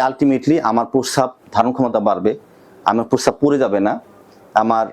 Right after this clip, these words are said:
সেক্সুয়াল অ্যাক্টিভিটি বাড়বে, আমার ইরেকশন মেইনটেইন হবে এবং আমি প্রস্রাব, পুরুষদের ক্ষেত্রে প্রস্রাবটা মেইনটেইন থাকবে। এবং পায়খানার ক্ষেত্রেও, পায়খানা অনেক সময় দেখা গেল যে পায়খানা বয়স্ক ধরে রাখতে পারে না,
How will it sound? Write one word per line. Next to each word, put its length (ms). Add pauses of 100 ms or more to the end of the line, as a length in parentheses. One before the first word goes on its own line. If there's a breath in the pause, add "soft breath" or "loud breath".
(240)
সেক্সুয়াল 400
অ্যাক্টিভিটি 380
বাড়বে, 340 (140)
আমার 220
ইরেকশন 360
মেইনটেইন 380
হবে 160 (640 loud breath)
এবং 200 (680)
আমি 180
প্রস্রাব, 460
পুরুষদের 360
ক্ষেত্রে 240
প্রস্রাবটা 340
মেইনটেইন 360
থাকবে। 220 (560 loud breath)
এবং 120 (140)
পায়খানার 480
ক্ষেত্রেও, 360 (140)
পায়খানা 380
অনেক 160
সময় 180
দেখা 140
গেল 120
যে 120
পায়খানা 280 (260)
বয়স্ক 220 (100)
ধরে 120
রাখতে 220
পারে 140
না, 120